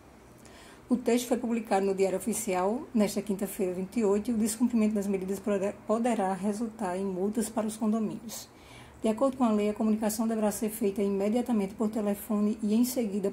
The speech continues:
por escrito, conforme o andamento do processo da ocorrência, no prazo de até quarenta e oito horas após o conhecimento do fato, com, abre aspas, "informações que possam contribuir para a identificação da possível vítima",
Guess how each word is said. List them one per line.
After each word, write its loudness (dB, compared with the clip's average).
por 2
escrito, -4
conforme 0
o 2
andamento 2
do -2
processo -4
da 2
ocorrência, 0
no 0
prazo 0
de 0
até -2
quarenta 0
e 2
oito 0
horas 0
após -2
o -4
conhecimento 0
do -2
fato, -6
com, 4
abre 2
aspas, -2
"informações 0
que 0
possam 0
contribuir 0
para 0
a 2
identificação 0
da 2
possível -2
vítima", -4